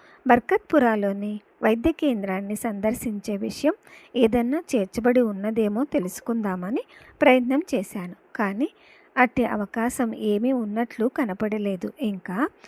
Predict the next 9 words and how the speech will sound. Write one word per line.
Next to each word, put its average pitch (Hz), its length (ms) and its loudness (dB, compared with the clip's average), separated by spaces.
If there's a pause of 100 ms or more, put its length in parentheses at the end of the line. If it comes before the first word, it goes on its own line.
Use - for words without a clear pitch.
(200)
ఆ 214 120 4
అదృష్టానికి 208 920 -2 (580)
నేను 220 540 4 (360)
నోచుకోలేదేమోనని 226 1700 4 (120)
తృప్తిపడ్డాను. 240 840 4 (460)
ఆ 240 100 6
మరునాటి 208 540 2
ఉదయం 190 380 2
యథాప్రకారం 202 1000 0